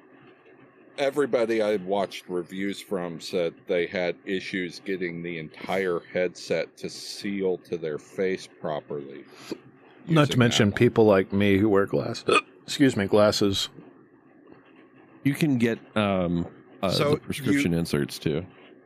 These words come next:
Speaker 1: Well, not only that, but you actually can specify in the order that you're using glasses, and they will basically the, um, the portion of, the removable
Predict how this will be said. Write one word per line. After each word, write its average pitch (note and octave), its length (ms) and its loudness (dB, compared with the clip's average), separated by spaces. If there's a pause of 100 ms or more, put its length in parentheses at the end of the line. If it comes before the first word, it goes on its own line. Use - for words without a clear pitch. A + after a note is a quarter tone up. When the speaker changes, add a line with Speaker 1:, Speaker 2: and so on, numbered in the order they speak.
(420)
Speaker 1:
Well, C#3 400 -2 (320)
not D3 300 -4
only C#3 280 -4
that, A#2 340 -2
but G#2 200 -4
you A#2 180 -4 (680)
actually A#2 680 -2 (100)
can G#2 340 -4
specify A2 680 -4
in F#2+ 180 -4
the F2+ 80 -4
order F2+ 340 -2
that E2 260 -10
you're E2+ 120 -8
using F2 400 -10
glasses, E2+ 520 -6
and D2+ 200 -10
they E2 100 -2
will F2+ 440 0 (1800)
basically B2 640 0
the, E2+ 520 0 (840)
um, D#2+ 600 -6 (1900)
the G#2+ 120 0
portion D3 540 -2
of, A2 340 0
the A2 100 2
removable A#2 720 0